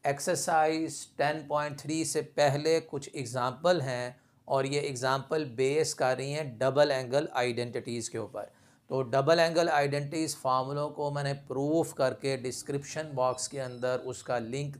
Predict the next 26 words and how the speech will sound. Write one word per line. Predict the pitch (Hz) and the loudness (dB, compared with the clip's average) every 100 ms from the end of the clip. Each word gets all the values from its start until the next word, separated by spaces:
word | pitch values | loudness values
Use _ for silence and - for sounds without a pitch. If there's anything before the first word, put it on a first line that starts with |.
| - | -6
रख | 117 107 127 | -4 -4 -4
दिया | 135 147 | 2 2
है, | 151 - - - | 2 -4 -20 -6
आप | 123 127 117 | 0 0 2
वहाँ | 127 139 | 0 0
से | 139 135 | 0 -4
उसकी | 123 - | -4 -6
पहले | - 127 123 | -2 -2 -2
डेरिवेशन | 113 113 120 131 - 143 | 0 0 0 -2 -2 -4
देख | 139 139 | 0 0
सकते | - 143 - 147 | 0 -4 -6 -6
हैं, | 143 151 - - _ 127 | -2 -4 -6 -16 _ 2
then | 151 156 127 | 2 4 2
आप | 127 - | 2 0
क्वेश्चन | 135 - 151 139 | -4 -2 -4 0
और | 127 123 | 0 0
एग्जांपल | 117 120 117 120 139 143 - - - | -2 -2 -2 -2 -4 -4 -12 -18 -4
और | 127 | -2
एक्सरसाइज | 127 123 - 143 135 127 | -2 -4 -4 -2 0 0
स्टार्ट | - 123 113 110 | -2 0 0 -2
कीजिएगा। | 113 110 101 101 98 - _ _ _ _ _ _ _ _ - _ _ _ _ | -10 -10 -10 -12 -14 -16 _ _ _ _ _ _ _ _ -20 _ _ _ _
जी, | 131 147 | -4 -2
एग्जांपल | 139 143 123 156 156 180 180 | -2 -2 2 0 4 2 2
नंबर | 180 175 175 | 4 6 6
वन | 127 143 180 185 | 6 4 4 0
है | 135 131 131 135 143 | 0 2 2 0 -2